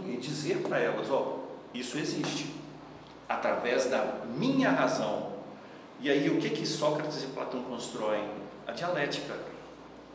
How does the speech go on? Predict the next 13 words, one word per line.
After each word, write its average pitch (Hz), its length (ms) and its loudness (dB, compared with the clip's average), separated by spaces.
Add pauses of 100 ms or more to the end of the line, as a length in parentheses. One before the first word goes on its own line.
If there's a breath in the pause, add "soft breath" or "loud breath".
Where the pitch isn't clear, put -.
(580)
a 151 60 0
arte 139 580 2 (760)
do 113 100 -6
diálogo 117 720 2
em 113 80 -4
que - 120 -6
nós 113 200 -2
vamos - 300 -2
construindo 139 840 0
um 123 60 2
argumento 127 680 -2
até - 380 -2
chegar - 640 -4